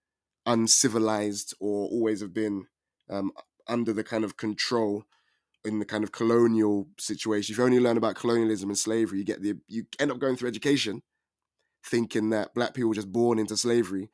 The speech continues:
from when we was, when we, <laughs> from, from way back A Ds, from the two A Ds and whatever else, and the B Cs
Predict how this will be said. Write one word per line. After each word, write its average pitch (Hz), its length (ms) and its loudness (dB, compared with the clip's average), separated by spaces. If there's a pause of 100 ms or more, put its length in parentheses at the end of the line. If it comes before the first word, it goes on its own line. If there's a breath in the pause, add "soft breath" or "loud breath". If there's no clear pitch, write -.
(120)
from 107 300 -2
when 113 180 2
we 110 80 4
was, 107 300 0
when 117 160 0
we, 117 120 2
<laughs> - 100 -2
from, 180 260 4
from 175 480 4
way 165 160 6
back - 400 -2 (300 loud breath)
A 151 180 10
Ds, 139 520 4
from 135 260 0
the 131 80 0
two 180 260 0
A 165 120 2
Ds 160 360 0
and 123 80 -2
whatever 127 320 0
else, 120 200 0
and 117 80 -2
the 110 40 0
B 151 200 0
Cs 139 520 -2